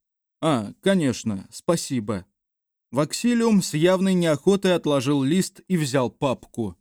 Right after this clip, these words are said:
"Обязательно изучи наброски чудовищ", зевая, добавила Марасси. "А вот это было внутри".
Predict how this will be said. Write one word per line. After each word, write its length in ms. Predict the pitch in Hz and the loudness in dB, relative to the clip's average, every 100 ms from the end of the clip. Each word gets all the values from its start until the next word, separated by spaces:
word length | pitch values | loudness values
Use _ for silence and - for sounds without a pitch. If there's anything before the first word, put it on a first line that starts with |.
| _ _ _ _ _ _ _ _ | _ _ _ _ _ _ _ _
"Обязательно 760 | 170 180 196 254 269 247 233 233 | -2 0 0 -2 -2 2 4 4
изучи 340 | 165 175 - | 2 -2 0
наброски 540 | 226 175 175 185 - 175 | 0 2 2 0 -2 -4
чудовищ", 720 | 165 139 170 127 113 - - _ _ _ _ | -2 2 2 2 -4 -8 -16 _ _ _ _
зевая, 460 | 113 139 156 208 214 | -6 -2 2 2 2
добавила 540 | 165 147 135 131 139 | 2 2 0 0 0
Марасси. 720 | 143 143 143 123 - 117 101 - _ _ _ _ _ - | 0 2 0 -2 -6 -8 -8 -10 _ _ _ _ _ -10
"А 100 | 135 | -4
вот 240 | 170 - | -4 -2
это 240 | 285 262 214 | -2 0 -2
было 340 | 143 185 170 | 2 2 2
внутри". 540 | 151 175 - 165 110 | 0 0 0 0 -2